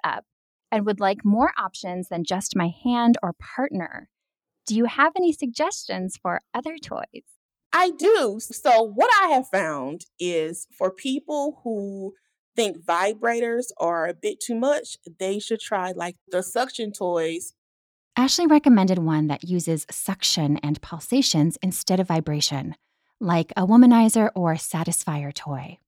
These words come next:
Speaker 2: With the suction toys, it's like a air suction, so it sucks the airflow, it pulsates over the opening, so it creates, like, a vacuum over the clitoris.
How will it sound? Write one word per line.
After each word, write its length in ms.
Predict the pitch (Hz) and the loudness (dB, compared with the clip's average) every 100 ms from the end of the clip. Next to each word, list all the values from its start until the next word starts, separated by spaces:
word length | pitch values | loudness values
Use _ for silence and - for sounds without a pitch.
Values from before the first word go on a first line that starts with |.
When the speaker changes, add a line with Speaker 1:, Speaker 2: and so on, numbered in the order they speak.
| _ _ _ _ 180 | _ _ _ _ -2
Speaker 2:
With 160 | 196 | 0
the 120 | 180 | 2
suction 520 | 185 - 254 - 220 208 | 2 2 2 2 -4 -2
toys, 580 | 185 175 160 165 175 - - | 2 4 2 0 -4 -10 -4
it's 200 | 190 - | -2 0
like 200 | 180 - | -2 0
a 80 | - - | -4 0
air 540 | 190 202 233 269 311 - - | 2 4 6 4 0 -6 -10
suction, 520 | - 247 254 269 254 | 0 0 2 -2 0
so 140 | 196 | 0
it 80 | 165 | -2
sucks 380 | - - 170 - - _ | 0 0 0 -4 -12 _
the 160 | 180 - | -4 4
airflow, 720 | 226 254 269 - 247 240 247 - 196 | 6 6 4 4 6 8 4 -2 -2
it 240 | 185 - | -2 0
pulsates 560 | - 233 240 233 220 - - | 6 6 6 4 4 0 2
over 580 | 190 208 214 220 214 233 _ _ - | 4 4 2 0 0 -2 _ _ 0
the 100 | - | 4
opening, 580 | 202 226 262 277 302 359 381 _ _ _ _ _ - | 4 4 0 -2 -2 -6 -8 _ _ _ _ _ -2
so 120 | 202 | 2
it 100 | 175 | 2
creates, 200 | - 240 | 2 -4
like, 140 | 196 170 | -2 -2
a 60 | |
vacuum 720 | 170 175 208 - 254 254 262 285 - | 0 2 2 0 -2 -2 -2 -2 2
over 580 | 233 233 240 240 254 - _ _ | 2 4 2 4 2 -6 _ _
the 100 | 185 | -12
clitoris. 600 | - 285 294 294 302 - | -2 0 0 -2 -4 -6